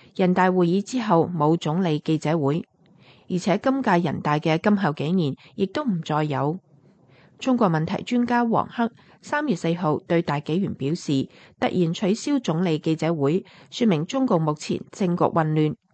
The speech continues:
中共已經係內部自亂陣腳。中共全國人大會議之後舉行記者會，係中共從一九九一年以嚟嘅一項慣例。據悉，今次人大會議喺三月五號上晝開始，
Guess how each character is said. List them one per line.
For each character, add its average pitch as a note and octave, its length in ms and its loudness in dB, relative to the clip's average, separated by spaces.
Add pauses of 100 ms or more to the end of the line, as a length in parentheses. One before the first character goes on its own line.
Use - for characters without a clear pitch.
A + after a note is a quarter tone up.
(340)
中 A#3 200 4
共 E3+ 180 4
已 E3+ 140 0
經 A3 180 2
係 E3+ 120 2
內 D#3 260 0
部 E3 340 2
自 - 160 -2
亂 D3+ 340 2
陣 C#3+ 280 -6
腳。 D3+ 200 0 (840)
中 B3 160 4
共 F3 220 2
全 - 160 -6
國 G3 120 2
人 D3+ 200 2
大 D3+ 200 2
會 D#3+ 160 4
議 F3 140 4
之 B3 180 -2
後 E3 400 0
舉 E3 220 0
行 - 180 -4
記 D#3 140 -2
者 D#3 180 0
會， E3 300 4 (260)
係 G3 120 2
中 D4+ 240 -2
共 F3 240 2
從 E3+ 240 -2
一 A#3+ 100 2
九 F#3 180 0
九 E3 200 -2
一 G#3+ 80 2
年 F3 260 2
以 C#3+ 100 0
嚟 D#3 200 0
嘅 C#3+ 80 -2
一 E3 80 4
項 F3 340 0
慣 D#3 400 0
例。 C#3 160 -4 (680)
據 F3+ 120 4
悉， F#3 240 0 (300)
今 B3 180 2
次 A#3 160 0
人 C#3+ 160 2
大 D3+ 120 2
會 D#3+ 240 4
議 D3+ 240 2 (260)
喺 G3+ 160 4
三 C#4+ 260 0
月 B3+ 140 2
五 E3+ 100 2
號 E3+ 200 2
上 D3 260 -2
晝 D3+ 180 2
開 F#3+ 320 0
始， C#3 260 -2